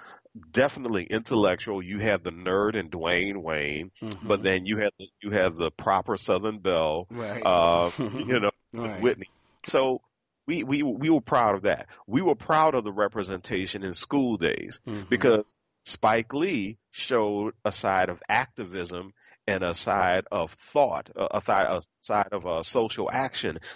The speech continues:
Speaker 1: that a lot of people didn't realize existed at H B C Us. And then, of course, most recently, we had Hidden Figures.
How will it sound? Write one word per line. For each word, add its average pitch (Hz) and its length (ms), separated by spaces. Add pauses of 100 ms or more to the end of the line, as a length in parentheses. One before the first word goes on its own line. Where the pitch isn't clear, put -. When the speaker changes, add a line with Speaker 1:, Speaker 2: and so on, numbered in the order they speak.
(220)
Speaker 1:
that 123 140
a 123 80
lot 123 180
of 117 80
people 117 300
didn't 113 220
realize 90 440
existed 87 480
at 85 120
H 82 160
B 87 120
C 98 160 (120)
Us. 64 180 (340)
And 123 160
then, 127 160
of 120 140
course, 196 400
most 120 260
recently, 107 520 (280)
we 120 140
had 95 400 (160)
Hidden 98 280
Figures. 151 680